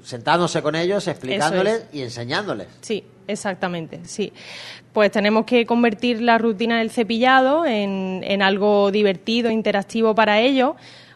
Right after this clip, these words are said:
Speaker 2: usar canciones que les gusten en ese momento, eh, estar, pues bueno, dos, tres minutos aproximadamente en cada cepillado, que los padres se cepillen con ellos, que, que vean que es algo normal y necesario y que no lo vean, pues,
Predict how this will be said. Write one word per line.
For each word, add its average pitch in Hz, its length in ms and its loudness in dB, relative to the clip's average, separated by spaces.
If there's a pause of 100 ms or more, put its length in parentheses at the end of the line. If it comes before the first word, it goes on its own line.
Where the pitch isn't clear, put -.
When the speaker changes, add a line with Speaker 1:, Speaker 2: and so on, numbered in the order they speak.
Speaker 2:
usar 196 320 -2
canciones 247 560 2
que 226 80 -6
les 202 100 0
gusten 208 320 -2
en 196 120 -4
ese 202 140 -8
momento, 233 760 0
eh, 170 460 -2
estar, 175 320 -6 (420)
pues 151 160 -12
bueno, 170 260 -8
dos, 185 260 -2
tres 202 180 -4
minutos 202 360 -2
aproximadamente 190 720 -4
en 185 80 -4
cada 180 200 0
cepillado, 240 560 4 (400)
que 196 80 -4
los 175 140 -6
padres 170 300 -6
se 190 100 -10
cepillen 175 420 -4
con 170 160 -2
ellos, 269 440 2
que, 175 360 -4 (140)
que 190 80 -6
vean 180 180 -4
que 185 80 -8
es 190 80 -2
algo 196 300 0
normal 185 420 0
y 196 40 -2
necesario 240 720 0
y 214 100 -4
que 196 220 -2
no 214 260 -4
lo 226 100 2
vean, 240 300 0
pues, 190 180 -6